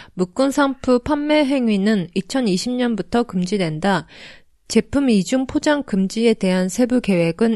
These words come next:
이천이십일 년 수립 예정이다. 정부는 이를 통해 일회용품의 감축 효과를 이천이십이 년에는 사십 프로,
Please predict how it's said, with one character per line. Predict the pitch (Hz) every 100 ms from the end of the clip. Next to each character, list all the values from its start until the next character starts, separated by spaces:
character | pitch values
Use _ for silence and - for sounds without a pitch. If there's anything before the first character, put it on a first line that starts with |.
| -
이 |
천 | - 247 220
이 | 170
십 | - 214
일 | 185 165
년 | 208 220
수 | - 262
립 | 233
예 | 180
정 | 180 170
이 | 156
다. | 165 160 180 - - - -
정 | - 208 220
부 | 277
는 | 285
이 | 220
를 | 202 240
통 | 254 226
해 | 226 208
일 | 247
회 | 285 285
용 | 254
품 | - 220
의 | 233 240
감 | 190 160
축 | - 247
효 | 269 -
과 | 208
를 | 190 214 156 - -
이 | 185
천 | 185 277 269
이 | 202
십 | 170 247 190
이 |
년 | 190 202
에 | 175 175
는 | 247
사 | 269 285
십 | 277 -
프 | - 190
로, | 202 175